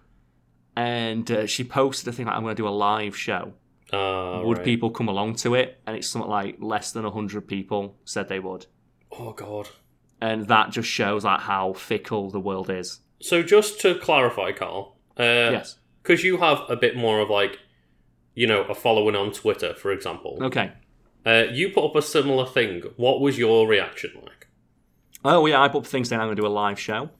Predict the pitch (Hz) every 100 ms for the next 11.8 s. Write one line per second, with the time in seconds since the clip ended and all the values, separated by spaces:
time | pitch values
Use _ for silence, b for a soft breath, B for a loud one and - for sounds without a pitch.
0 | _ - 131 127 131 127 185 175 147 120
1 | 104 95 95 - _ - 98 95 123 151
2 | 147 120 110 113 107 104 98 110 110 -
3 | 117 107 110 107 104 101 104 - 110 113
4 | 110 120 110 107 110 113 - - 113 117
5 | 110 - 107 110 131 - _ 123 123 123
6 | 143 107 107 104 101 101 120 113 110 107
7 | 107 101 98 98 - - 98 - 95 104
8 | 104 - 107 107 98 104 98 95 95 107
9 | - 107 117 131 b b b - 113 117
10 | 120 113 107 110 120 104 92 98 - -
11 | 113 - - 104 98 95 92 92